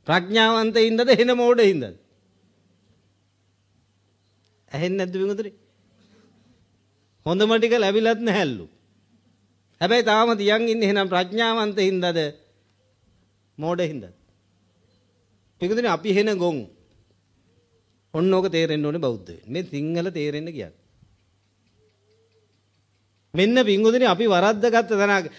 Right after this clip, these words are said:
මෙන්න මේ ලෝකේ අපි සැප කියලා තීරණය කරන්නේ අපි කැමතිසේ පවත්ත ගන්න බැරි එකක් නම් විශේෂයෙන් අනිච්ච එකක් නම් යද නිච්ඡන් තන් දුක්ඛන් එයා කොටු වෙන්නේ දුකකටමයි.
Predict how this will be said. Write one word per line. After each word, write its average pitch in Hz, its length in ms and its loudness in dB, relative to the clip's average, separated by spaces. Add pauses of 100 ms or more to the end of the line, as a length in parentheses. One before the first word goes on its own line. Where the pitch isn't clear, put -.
(100)
මෙන්න 185 320 4 (100)
මේ 262 200 4
ලෝකේ 220 440 4
අපි 233 220 0
සැප 165 300 -2
කියලා 240 280 0
තීරණය 220 420 0
කරන්නේ 190 540 -2 (560)
අපි 180 220 2
කැමතිසේ 214 680 2
පවත්ත 196 480 0
ගන්න 240 280 0
බැරි 202 260 2
එකක් 214 240 0
නම් 202 180 -2 (220)
විශේෂයෙන් 214 540 2
අනිච්ච 214 320 -4
එකක් 226 260 0
නම් 175 220 -4 (460)
යද 175 340 4
නිච්ඡන් 233 560 2
තන් 220 260 0
දුක්ඛන් 233 380 0
එයා 220 200 4
කොටු 208 220 0
වෙන්නේ 254 260 2
දුකකටමයි. 247 500 -2